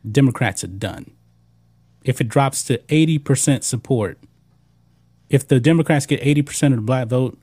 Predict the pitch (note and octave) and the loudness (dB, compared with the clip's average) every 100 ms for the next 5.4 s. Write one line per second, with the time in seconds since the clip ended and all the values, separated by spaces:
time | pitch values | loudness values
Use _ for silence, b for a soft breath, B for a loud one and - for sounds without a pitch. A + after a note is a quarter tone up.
0 | _ _ - A2+ - C3+ A#2+ C3 A#2 - | _ _ -6 -4 0 0 0 -2 -2 0
1 | C3+ B2+ - _ _ _ _ _ _ _ | -2 -2 -6 _ _ _ _ _ _ _
2 | - C3 - - G2+ G2 G#2+ - - B1 | -2 -2 0 -2 -2 -4 -6 -10 -12 -12
3 | B1+ A#1+ - _ _ _ _ _ _ _ | -16 -18 -20 _ _ _ _ _ _ _
4 | _ _ _ _ C#3 D#3 B2 - - A#2 | _ _ _ _ 0 0 0 -4 -6 -6
5 | A2+ A2 - - | -6 -10 -16 -20